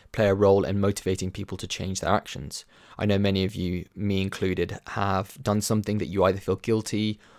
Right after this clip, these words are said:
or anxious about once you've done it. And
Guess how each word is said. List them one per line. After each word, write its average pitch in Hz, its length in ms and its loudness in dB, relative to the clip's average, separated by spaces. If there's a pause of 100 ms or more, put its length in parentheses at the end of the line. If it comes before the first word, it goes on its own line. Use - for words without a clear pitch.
(320)
or 98 240 6
anxious 104 380 0
about 101 340 4
once 104 240 0
you've 98 160 -2
done 110 180 4
it. - 340 -2 (520)
And 98 800 0